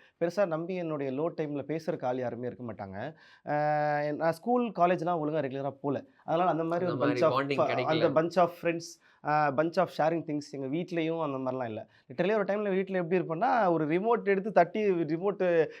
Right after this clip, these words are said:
Speaker 1: டி வி ஒர்க் ஆகலன்னா, நீ தொட்டல, விளங்கல." அப்படின்ற ஒரு சாயல்ல தான் நான் இருந்தேன். அது பேட்டரினாலலாம் விளங்கல.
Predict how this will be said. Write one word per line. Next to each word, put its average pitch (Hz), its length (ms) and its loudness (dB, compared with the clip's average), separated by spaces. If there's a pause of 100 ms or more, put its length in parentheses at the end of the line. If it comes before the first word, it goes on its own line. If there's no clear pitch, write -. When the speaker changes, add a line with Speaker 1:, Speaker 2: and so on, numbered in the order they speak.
Speaker 1:
டி 220 180 2
வி 190 40 4
ஒர்க் - 20 8
ஆகலன்னா, 190 680 2
நீ 160 100 -2
தொட்டல, 190 760 2
விளங்கல." 156 380 -2 (380)
அப்படின்ற 294 500 6
ஒரு 240 180 12 (100)
சாயல்ல 208 320 4
தான் 226 120 2
நான் 196 140 2
இருந்தேன். 139 240 -4
அது 151 160 -2
பேட்டரினாலலாம் 208 640 4
விளங்கல. 147 360 4